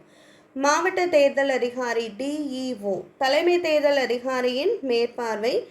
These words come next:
வழிகாட்டுதல் மற்றும் கட்டுப்பாட்டின் கீழ் மாவட்ட தேர்தல் அதிகாரி செயல்படுவதுடன்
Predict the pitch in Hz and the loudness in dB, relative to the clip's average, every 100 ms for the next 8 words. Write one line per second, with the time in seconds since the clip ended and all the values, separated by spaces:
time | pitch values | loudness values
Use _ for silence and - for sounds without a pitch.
0 | - _ - 233 262 277 262 254 247 247 | -14 _ -6 0 0 2 2 2 2 2
1 | 247 220 - 339 381 269 320 320 302 277 | 2 0 0 0 2 0 0 -2 -2 -2
2 | 285 277 277 320 320 247 262 302 311 302 | -2 -2 -2 0 2 2 2 2 2 4
3 | 285 262 247 247 226 226 247 247 240 254 | 4 2 2 0 0 -2 -2 -2 -2 -2
4 | 254 226 240 240 226 220 208 202 208 | -2 -2 -2 -2 -2 -2 0 2 2